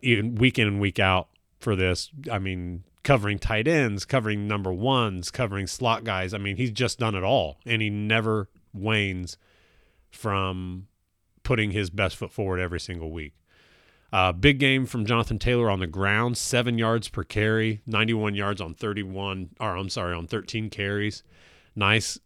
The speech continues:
Uh, I, I really liked what we saw from Jonathan Taylor in this game. Um, so many times we've seen him struggle with outside zone runs. He kinda looked more decisive in that area, I thought.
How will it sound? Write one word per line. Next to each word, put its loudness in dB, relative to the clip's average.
Uh, 2
I, 4
I 4
really 4
liked 2
what 2
we 2
saw 2
from -2
Jonathan 0
Taylor 0
in -4
this -6
game. -10
Um, -6
so 4
many 4
times -2
we've -2
seen 0
him -2
struggle -2
with -2
outside 0
zone -2
runs. -2
He -2
kinda 0
looked -2
more 0
decisive 2
in -2
that -2
area, 0
I -2
thought. -6